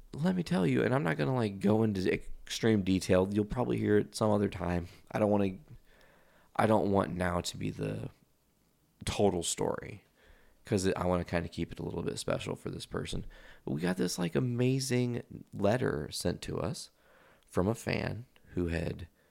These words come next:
thoughtfully, uh, instead of trying to find where we live, thank God, he r-, decided to see our recent events that we were gonna go to, sent a letter to where we were playing,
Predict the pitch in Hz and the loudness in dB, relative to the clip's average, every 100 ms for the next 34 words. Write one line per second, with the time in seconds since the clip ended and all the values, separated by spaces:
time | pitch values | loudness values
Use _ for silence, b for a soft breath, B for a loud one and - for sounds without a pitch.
0 | b b b _ - - 82 - - 87 | b b b _ -12 -2 0 0 0 -2
1 | 90 90 101 135 b b b b b - | 0 -2 -2 -4 b b b b b -4
2 | 90 90 87 - 87 98 90 87 - 90 | 0 2 0 -2 -2 2 2 0 -2 0
3 | 90 87 - 90 95 90 98 90 87 - | 0 -2 -4 -2 -2 0 0 0 -2 0
4 | 101 92 95 - - 90 - 82 82 113 | 0 0 -2 -6 -4 -4 -2 -2 -2 -4
5 | - B B B B B - - 110 85 | -8 B B B B B -16 -6 -4 -4
6 | - _ _ _ _ _ 95 95 92 - | -8 _ _ _ _ _ -8 -6 -8 -8
7 | - 98 104 - 120 127 110 98 - 127 | -4 2 2 4 2 2 -2 -4 -2 4
8 | 117 98 90 85 - 95 117 - 98 85 | 8 8 6 0 -4 0 0 2 2 4
9 | 113 123 - 90 87 87 87 85 76 76 | 2 0 -4 -2 -2 0 -2 -2 -4 -4
10 | - 90 107 - B B B B B - | -2 -2 -2 -6 B B B B B 0
11 | - 127 127 107 104 131 120 107 - 95 | 4 4 6 6 6 6 6 4 2 4
12 | 98 113 107 98 90 - 123 120 90 87 | 6 6 6 2 -2 -2 0 2 2 -2
13 | 117 | -6